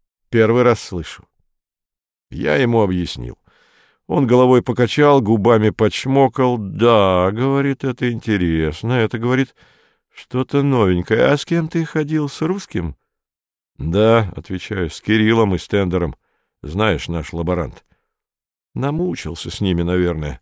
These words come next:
Ничего подобного. Вполне прилично держались ребята, особенно Кирилл. Прирождённый сталкер, говорю.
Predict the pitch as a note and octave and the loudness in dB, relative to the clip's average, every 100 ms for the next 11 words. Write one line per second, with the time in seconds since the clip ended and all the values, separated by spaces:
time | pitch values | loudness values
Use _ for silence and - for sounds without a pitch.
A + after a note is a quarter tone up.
0 | _ _ _ _ _ _ F2+ A2+ - B2+ | _ _ _ _ _ _ -2 -2 2 4
1 | B2 G2+ B2 A2+ A2 F#2+ F#2+ F2+ E2 - | 4 4 4 6 4 4 0 -2 -4 0
2 | A#2+ B2 C3 A#2+ C3 C3 A#2 - G#2+ A2 | 2 4 4 4 4 6 4 0 2 2
3 | F#2+ G2+ F#2 E2+ - F#2+ F#2 F#2 F2+ G2+ | 2 2 0 -2 -2 -2 0 -2 0 -2
4 | - A2 G#2 G#2 G2+ - F#2+ E2 C2 - | 0 0 0 -2 -2 -2 -2 -2 -6 -14
5 | _ _ _ _ _ A#2 B2 A#2+ G2+ F#2+ | _ _ _ _ _ 0 4 4 2 4
6 | D3+ D3+ C#3+ C#3 B2+ - C#3 B2+ G#2+ F#2+ | 4 4 4 2 2 2 2 4 2 -2
7 | F2+ F#2 E2 | 2 0 0